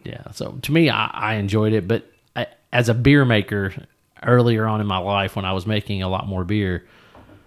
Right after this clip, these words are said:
um, that, that's one of the ways you kind of get, uh, at least a hint of what something's gonna taste like, right? Um, and then with them, you know,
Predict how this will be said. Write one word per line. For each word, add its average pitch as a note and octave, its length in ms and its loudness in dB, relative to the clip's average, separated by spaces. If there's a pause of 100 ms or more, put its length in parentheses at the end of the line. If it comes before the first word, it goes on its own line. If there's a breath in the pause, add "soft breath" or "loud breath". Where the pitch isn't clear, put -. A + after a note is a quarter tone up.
(360 loud breath)
um, G2 560 0
that, B2+ 240 -4
that's B2+ 260 -4
one E3 140 2
of D3+ 60 2
the A2 60 4
ways G2+ 280 0
you G2 80 -2
kind A3+ 360 -8
of - 240 -6 (300)
get, A#2+ 460 -2
uh, B2 180 -6 (140)
at C#3 120 -8
least D#3+ 300 -2
a A2+ 60 -4
hint G#2 560 -2
of F2 120 -8
what F#2 200 -8
something's F2+ 420 -8
gonna G2+ 180 -10
taste - 380 -14
like, A#2+ 280 -16
right? C#3 380 -6 (640 soft breath)
Um, G#2 500 -6 (100)
and A#2+ 220 -6
then A2+ 200 -4
with G#2+ 180 -6
them, A#2+ 460 0
you A#2 120 -4
know, G2+ 320 -4